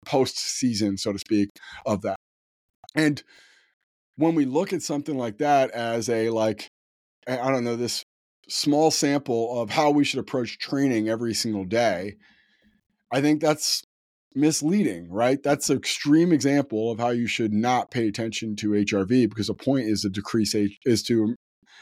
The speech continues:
is have this decline in H R V and rise in resting heart rate and rise in blood pressure,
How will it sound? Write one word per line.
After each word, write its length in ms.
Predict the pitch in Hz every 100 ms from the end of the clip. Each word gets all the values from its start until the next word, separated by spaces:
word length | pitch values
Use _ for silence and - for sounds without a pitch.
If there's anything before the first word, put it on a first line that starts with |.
| -
is 140 | 123
have 180 | 120 120
this 160 | 117 -
decline 460 | 127 - 127 120
in 80 | 104
H 180 | 104 101
R 140 | 95
V 260 | 92 101 98
and 300 | 101 98 101
rise 340 | 113 120 110
in 160 | 104 101
resting 280 | 101 95 90
heart 200 | 104 98
rate 280 | 104 101 101
and 240 | 101 101 - - - - - 117
rise 360 | 123 131 117
in 80 | 107
blood 280 | 95 104 101
pressure, 460 | 101 92 - 104